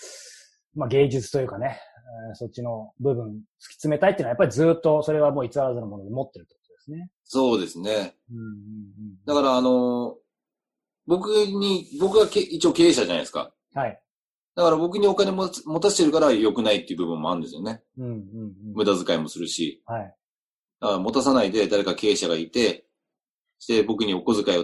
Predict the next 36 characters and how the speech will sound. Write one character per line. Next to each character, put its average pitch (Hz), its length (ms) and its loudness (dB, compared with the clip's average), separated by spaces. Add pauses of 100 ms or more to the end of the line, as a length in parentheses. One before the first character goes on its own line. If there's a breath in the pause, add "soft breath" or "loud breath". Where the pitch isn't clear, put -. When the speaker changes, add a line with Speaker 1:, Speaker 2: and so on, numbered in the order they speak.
(120)
Speaker 2:
例 104 120 2
え 95 40 2
ば、 87 320 0 (280)
あ 82 160 -4
の、 73 320 -4
月 - 200 -10
々 82 460 -8 (360)
い 95 100 -6
く 107 100 0
ら 92 100 4
で 82 300 -2
や 87 80 -2
り 87 100 -2
な 87 120 -4
さ 104 100 -2
い 92 140 0
よ 110 100 2
っ - 20 -6
て 87 220 -6
言 82 100 -2
わ 92 100 -2
れ 98 100 0
る 101 80 -2
方 98 120 0
が 85 260 -2
僕 98 180 -4
は 95 100 4
楽 85 300 -4
か 85 100 -6
も 73 80 -12
し - 120 -14
れ - 20 -18
な - 60 -18
い - 20 -20
で - 80 -20
す。 - 80 -20